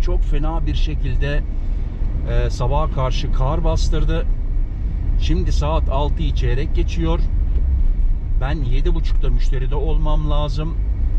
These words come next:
Normalinde oraya kırk beş dakikada gidiyorum. Şimdi iki misline hesapladım. İnşallah herhangi bir şey olmadan ilk müşteriye giderim. Ondan sonra da umarım,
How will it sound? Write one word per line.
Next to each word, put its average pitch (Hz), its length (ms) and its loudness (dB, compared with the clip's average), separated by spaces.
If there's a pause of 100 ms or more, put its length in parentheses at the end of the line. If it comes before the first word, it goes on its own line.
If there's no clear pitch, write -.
(200)
Normalinde 143 600 0
oraya 139 400 0
kırk - 220 0
beş 151 220 0
dakikada - 360 0
gidiyorum. 160 580 0 (400)
Şimdi 143 300 2 (520)
iki - 220 2
misline 180 440 -2
hesapladım. 170 720 0 (1200)
İnşallah 156 720 0 (1500)
herhangi 156 440 -2
bir 143 80 -2
şey 139 280 -2
olmadan 147 600 0 (200)
ilk - 180 -2
müşteriye 135 500 -2
giderim. 127 460 0
Ondan 127 280 -4
sonra 117 300 -2
da 127 120 -2
umarım, 127 520 0